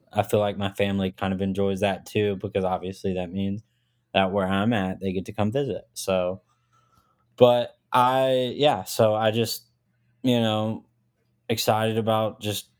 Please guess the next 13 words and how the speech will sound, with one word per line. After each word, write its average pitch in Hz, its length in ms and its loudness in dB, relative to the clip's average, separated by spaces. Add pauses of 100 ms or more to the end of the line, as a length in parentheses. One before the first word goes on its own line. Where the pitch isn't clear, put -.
going 107 440 2
hopefully 113 380 0
one 110 220 0
day 110 280 2
and, 101 340 -2
and 107 180 -2
just 101 220 -4
being 104 280 0
there 104 200 0
and 98 300 -4 (100)
gaining 101 360 0
that 98 180 0
experience, 101 840 -4